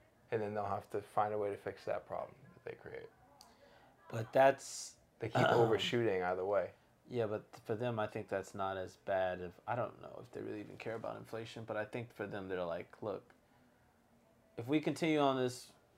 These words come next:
Speaker 2: uh, place of hiking, uh, basis points, another country or another economy,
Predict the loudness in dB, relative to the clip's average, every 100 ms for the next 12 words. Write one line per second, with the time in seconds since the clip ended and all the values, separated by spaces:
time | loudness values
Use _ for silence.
0 | _ _ -20 _ _ 2 4 4 4 0
1 | -2 -6 -12 _ _ _ _ 0 2 2
2 | -2 -6 0 0 0 -4 -6 -6 -8 -12
3 | _ _ -6 -6 -2 -2 -2 -6 -10 -6
4 | -6 -6 -8 -12 -14 -20 -20 -20 -20 -20
5 | -20 _ _ _ -4 -2 4 6 8 8
6 | 8 4 -2 _ _ _ _ _ _ _
7 | _ _ _ 0 4 4 2 2 2 2
8 | -2 2 2 2 2 2 4 4 4 0
9 | -4 -8 -10 -2 0 2 0 -4 -6 -8